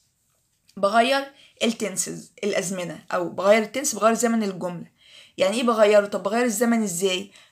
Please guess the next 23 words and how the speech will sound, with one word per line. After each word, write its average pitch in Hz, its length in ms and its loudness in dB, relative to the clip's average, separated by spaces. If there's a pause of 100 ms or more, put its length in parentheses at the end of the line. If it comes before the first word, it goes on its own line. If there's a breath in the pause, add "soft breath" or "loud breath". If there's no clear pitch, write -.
(100)
بحوله 302 680 0
لل 240 180 -6
past. - 420 -8 (260 soft breath)
يعني 208 560 0
الزمن 214 760 -2
بحوله 208 440 2
من 202 120 -2
ال 233 180 2
present، 254 440 -2
من 226 140 0
المضارع، 220 540 2
لل 220 460 -2 (100)
past، 208 300 -2
للماضي. 185 580 -2 (400 loud breath)
لو 214 180 6
الزمن 202 680 2
عندي 285 600 0
هنا 214 220 2
في 220 100 -2
الجملة 202 340 2
بتاعتي 196 380 -2 (100)
present 240 480 0
simple، 302 400 -6